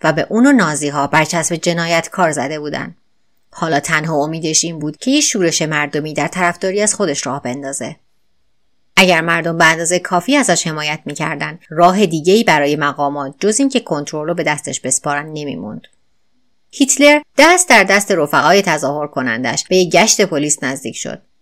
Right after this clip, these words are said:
شورشی‌ها یه بلاک اونورتر رو گرفته بودن، اما برخلاف بقیه این افسرها تسلیم نشدن. جمعیت به سمت مسیری که پلیس بسته بود حمله ور شد.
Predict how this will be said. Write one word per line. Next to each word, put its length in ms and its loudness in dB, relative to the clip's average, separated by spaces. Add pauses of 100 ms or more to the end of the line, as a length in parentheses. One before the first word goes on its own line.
(340)
شورشی‌ها 640 4
یه 280 4
بلاک 320 4
اونورتر 500 0
رو 80 -4
گرفته 480 -2
بودن، 320 -10 (360)
اما 260 0
برخلاف 520 0
بقیه 540 0
این 160 -6
افسرها 400 -2
تسلیم 520 -4
نشدن. 460 -10 (760)
جمعیت 420 2
به 80 -2
سمت 280 -2
مسیری 480 -2
که 100 2
پلیس 420 0
بسته 340 0
بود 180 -8
حمله 320 -6
ور 180 -2
شد. 240 -10